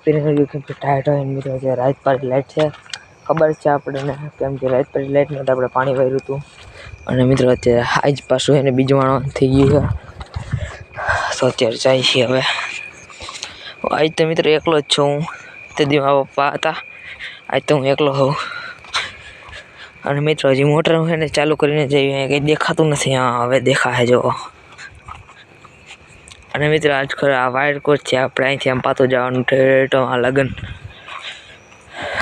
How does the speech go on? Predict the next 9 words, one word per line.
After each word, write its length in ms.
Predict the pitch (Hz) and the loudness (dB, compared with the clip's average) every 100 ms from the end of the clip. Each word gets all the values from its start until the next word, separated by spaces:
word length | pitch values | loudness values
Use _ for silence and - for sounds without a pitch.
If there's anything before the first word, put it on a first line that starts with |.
| - - - - - - - - - - - | -6 -8 -14 -20 -20 -20 -14 -12 -12 -14 -2
અને 140 | 143 | 0
મિત્રો, 240 | 151 - 131 | 2 0 -2
આપણા 140 | 127 | -4
ઘઉં 300 | 113 139 147 | 0 2 2
પણ 140 | 135 | 2
દેખાવા 360 | 123 135 - 120 | 2 0 2 2
માંડ્યા 340 | 123 123 123 | 2 0 0
છે, 140 | 117 117 | 2 2
જોવો. 360 | - 120 120 | 2 2 2